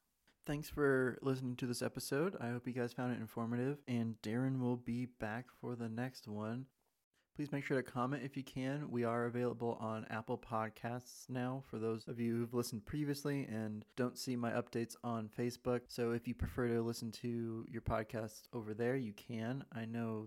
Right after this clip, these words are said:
they can accept comments. I guess I'm not as familiar with Spotify. Um, and, uh, please let me know if there's anything you'd like us to expand upon.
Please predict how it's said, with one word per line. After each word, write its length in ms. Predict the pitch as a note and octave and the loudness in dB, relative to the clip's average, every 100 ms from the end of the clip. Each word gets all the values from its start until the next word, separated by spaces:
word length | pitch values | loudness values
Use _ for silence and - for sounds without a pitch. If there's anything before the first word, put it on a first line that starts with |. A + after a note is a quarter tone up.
| G#2+ | -2
they 280 | G#2+ A#2+ A#2+ | 0 0 -2
can 320 | D3 B2+ B2+ | -6 -4 -6
accept 380 | - - C3+ - | -8 -4 -4 -4
comments. 560 | C#3+ C3+ C3+ C3+ - - | -4 0 -2 -4 -12 -10
I 80 | G#2+ | -8
guess 200 | A2 A2+ - | -6 -8 -4
I'm 80 | B2+ | 0
not 180 | A2+ | 0
as 200 | - A2+ | 0 -4
familiar 400 | - A2+ A2 A2 | -2 -2 0 2
with 200 | A2 A2 - | 0 -2 -2
Spotify. 600 | A2+ A2 A2 - A2+ A2 - | 0 0 -2 -4 -4 -4 -4
Um, 400 | A2 A2 G#2+ G#2 - | -4 -4 -6 -10 -2
and, 260 | A#2+ B2 | 0 2
uh, 140 | B2 A#2+ | 2 2
please 340 | - C3+ C3 | 2 0 2
let 140 | C3+ C3 | 2 2
me 80 | |
know 200 | B2+ B2+ | 2 4
if 120 | C3+ C3+ | 2 2
there's 160 | B2 | 0
anything 400 | B2 B2 B2 B2 | 0 0 -2 -2
you'd 120 | B2+ | 0
like 200 | B2 A#2+ | 0 0
us 160 | B2 A#2+ - | 0 -2 -2
to 360 | B2+ B2+ B2+ | 0 2 0
expand 380 | A#2+ - B2 E3 | -2 -4 -2 -2
upon. 360 | C#3 A2+ A2+ | -2 -6 -8